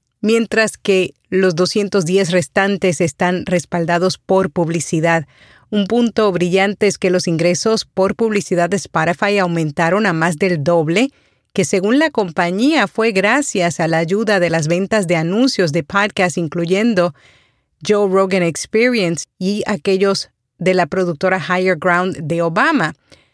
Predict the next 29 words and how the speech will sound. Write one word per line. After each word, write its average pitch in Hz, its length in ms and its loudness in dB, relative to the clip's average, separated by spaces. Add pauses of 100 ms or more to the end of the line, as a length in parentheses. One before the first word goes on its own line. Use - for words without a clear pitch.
(120)
Spotify 262 520 0
parece 208 480 -2
no 214 160 0
estar 247 500 0 (120)
muy 226 280 0
preocupado 202 800 0
por 160 200 -4
no 170 140 0
haber 190 240 0
obtenido 175 540 0
ganancias. 170 720 0
Si 165 160 -4
bien 190 280 0 (360)
la 175 200 0
compañía 190 800 0
ha 180 120 -2
informado 175 600 0
periódicamente 175 800 0
una 214 140 0
ganancia 170 420 0
trimestral, 196 760 -2
los 185 200 -2
ejecutivos 190 800 0
han 175 160 0
dicho 185 360 -2 (440)
que 190 160 0
continuarán 247 720 0
dando 185 380 0
prioridad 185 720 0